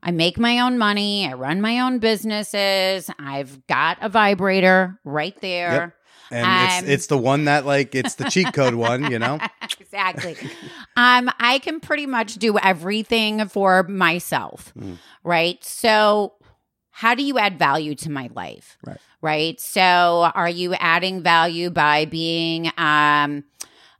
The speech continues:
Speaker 1: um, you know, um, a consultant, a mentor,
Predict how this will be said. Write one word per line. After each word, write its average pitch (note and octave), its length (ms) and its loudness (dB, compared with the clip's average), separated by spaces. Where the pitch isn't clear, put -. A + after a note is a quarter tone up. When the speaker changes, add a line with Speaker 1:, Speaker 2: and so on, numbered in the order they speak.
Speaker 1:
um, E3+ 960 2
you F3 220 -4
know, D#3 500 2
um, D3 580 0
a E3+ 60 -6
consultant, E3 880 0
a D#3 80 -2
mentor, E3+ 840 2